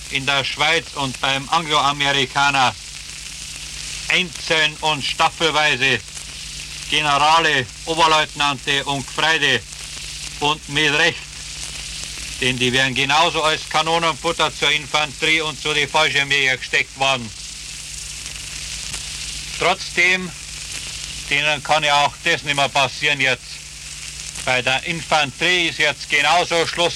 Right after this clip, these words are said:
wie bei den Flieger. Da braucht kein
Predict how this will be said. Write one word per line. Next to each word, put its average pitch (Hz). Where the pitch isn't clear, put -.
wie 147
bei 147
den 143
Flieger. 143
Da 131
braucht -
kein 147